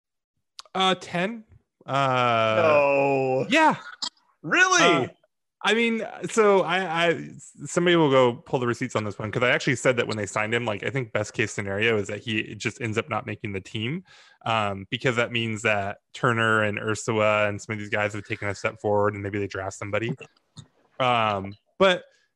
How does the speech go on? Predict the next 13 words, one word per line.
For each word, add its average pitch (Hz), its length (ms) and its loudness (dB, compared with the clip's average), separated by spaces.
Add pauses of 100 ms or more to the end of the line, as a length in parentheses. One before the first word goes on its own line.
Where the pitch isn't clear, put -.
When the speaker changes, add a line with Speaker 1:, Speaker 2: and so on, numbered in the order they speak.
(120)
Speaker 1:
uh, 135 420 2
again, 160 540 2 (320)
guy 143 180 0
is 139 100 0
super - 240 -4
talented, 151 600 -2 (200)
crazy 165 220 0
fast, 135 520 -2 (120)
first 143 220 -6
round 147 180 -2
pick. 147 360 -4 (320)
Um, 107 920 0 (500)
he's, 143 760 -4